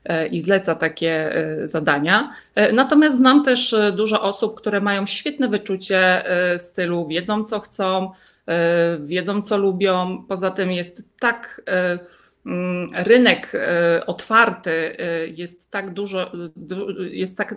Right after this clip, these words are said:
dużo ścieżek, e, które można wykorzystać, żeby takie informacje zdobyć. E, dużo czasopism, programy telewizyjne, które po prostu biją, e, rekordy popularności.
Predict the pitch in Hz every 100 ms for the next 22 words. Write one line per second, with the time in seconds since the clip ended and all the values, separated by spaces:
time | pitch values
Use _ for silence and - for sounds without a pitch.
0 | - 196 190 180 - - 220 175 - -
1 | 160 147 - 170 165 160 165 - - _
2 | 185 180 170 170 170 185 190 170 160 175
3 | 175 180 175 170 165 165 165 147 147 226
4 | 240 - - _ - 185 185 185 185 180
5 | 220 220 226 226 214 180 175 175 170 196
6 | 175 - 196 214 208 202 196 190 190 202
7 | 185 190 196 185 180 190 180 180 - 190
8 | - 180 190 190 185 170 180 - - _
9 | - 170 185 190 196 190 180 185 185 185
10 | 175 170 - 196 202